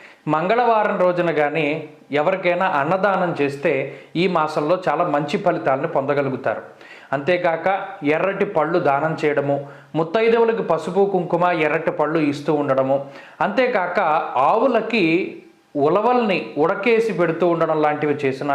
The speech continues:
కూడా ఈ మాసంలో చాలా మంచి ఫలితాలు వస్తూ ఉంటాయి. అంతేకాక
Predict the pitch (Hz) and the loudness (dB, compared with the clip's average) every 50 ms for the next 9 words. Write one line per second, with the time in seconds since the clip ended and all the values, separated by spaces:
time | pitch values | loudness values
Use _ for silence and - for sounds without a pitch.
0 | 139 139 139 147 175 - - - - - - - _ 151 175 190 180 170 160 156 | -2 0 0 0 0 -2 -4 -10 -14 -16 -20 -8 _ -2 0 0 2 0 -2 0
1 | - 151 147 170 190 185 - 165 165 160 147 143 147 - - 220 196 156 170 151 | -2 -2 0 0 0 0 0 -2 0 0 -2 0 -2 -2 -2 -4 -2 0 -2 -2
2 | 143 135 139 131 131 160 160 135 113 - - 131 110 110 104 - 107 90 - - | 0 0 0 0 0 0 -2 -2 -4 -4 -6 -6 -6 -6 -8 -8 -8 -8 -8 -16
3 | - - - - - - - - 131 131 185 185 180 180 175 175 175 | -20 -20 -20 -20 -20 -14 -8 -8 -2 0 0 0 2 0 -2 0 0